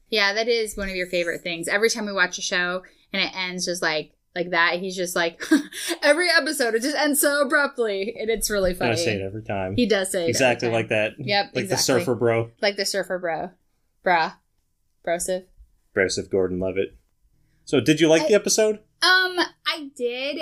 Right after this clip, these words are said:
Speaker 1: I was, I really felt like this was a middle of the series episode. Like, it was really interesting to me.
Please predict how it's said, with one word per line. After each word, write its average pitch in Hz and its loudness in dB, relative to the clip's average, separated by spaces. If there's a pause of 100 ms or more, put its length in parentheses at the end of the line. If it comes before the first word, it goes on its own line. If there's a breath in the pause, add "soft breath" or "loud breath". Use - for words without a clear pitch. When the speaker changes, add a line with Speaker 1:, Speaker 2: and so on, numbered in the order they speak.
(160)
Speaker 1:
I 262 -2
was, 277 -8
I 262 -2
really 339 0
felt 254 2
like 226 -2
this 208 -4
was 220 -2
a 190 0
middle 180 0
of 196 -2
the 175 -2
series 175 -2
episode. 269 -4
Like, - -2
it 220 2
was 214 -2
really 269 2
interesting 214 -4
to 196 -8
me. 196 -6